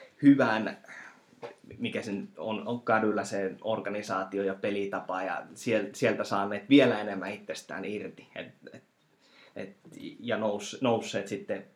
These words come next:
muutaman napsun korke-, korkeammalle tasolle pelaamaan. Kaikki kolme hyviä, hyviä, loistavia pelaajia, mutta, ja se, onneksi ei tarvii itse päättää ikinä sitä, että kuka, kuka niistä on paras. Mut ehkä mäkin oon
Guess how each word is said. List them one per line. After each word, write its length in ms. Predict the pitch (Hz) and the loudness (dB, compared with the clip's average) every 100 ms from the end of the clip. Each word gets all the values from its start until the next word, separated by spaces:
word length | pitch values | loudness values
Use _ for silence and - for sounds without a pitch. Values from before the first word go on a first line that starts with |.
| _ - | _ -10
muutaman 500 | 120 107 101 98 98 | -2 -2 0 -2 -2
napsun 360 | 98 - 98 | -4 -4 -6
korke-, 420 | 95 98 - - - | -2 -4 -4 -12 -4
korkeammalle 640 | 113 98 101 92 90 95 95 | -2 -2 -2 -6 -6 -8 -6
tasolle 380 | 98 92 92 - _ - | -4 -4 -6 -8 _ -12
pelaamaan. 520 | - 98 90 92 90 - _ - | -4 -2 -2 -2 -6 -8 _ -4
Kaikki 260 | - 110 123 | 2 2 4
kolme 300 | 113 107 107 | 6 6 6
hyviä, 360 | 113 107 104 - - - - | 2 0 -2 -8 -20 -20 0
hyviä, 420 | 120 113 107 104 - - _ _ | 2 4 6 4 2 -16 _ _
loistavia 540 | - 117 117 110 101 104 | -4 0 2 2 2 4
pelaajia, 560 | 127 113 98 95 92 | 6 8 8 4 2
mutta, 320 | 90 98 - 80 - - | -4 -6 -8 -12 -12 -8
ja 140 | 110 | -6
se, 320 | 110 107 101 98 - _ _ - _ _ _ _ _ - - _ - | 0 0 0 -6 -20 _ _ -20 _ _ _ _ _ -18 -18 _ -2
onneksi 300 | 113 113 113 | -2 2 2
ei 120 | 110 | 2
tarvii 460 | 117 113 113 117 | 4 4 4 4
itse 220 | 139 120 98 - | 4 4 -2 -2
päättää 380 | - - - 87 | -4 -4 -4 -4
ikinä 280 | 95 101 | -2 -2
sitä, 220 | 123 113 98 | -2 0 0
että 160 | 92 | 0
kuka, 260 | 117 104 107 | 0 0 0
kuka 280 | 117 107 101 | 2 2 0
niistä 280 | 98 - | -2 -2
on 80 | 95 | -2
paras. 380 | 98 95 87 98 | 0 -2 -2 -6
Mut 160 | 98 - - - - | -8 -10 -16 -20 2
ehkä 200 | 139 139 | 4 4
mäkin 240 | 170 160 147 | 2 4 4
oon 200 | - | 2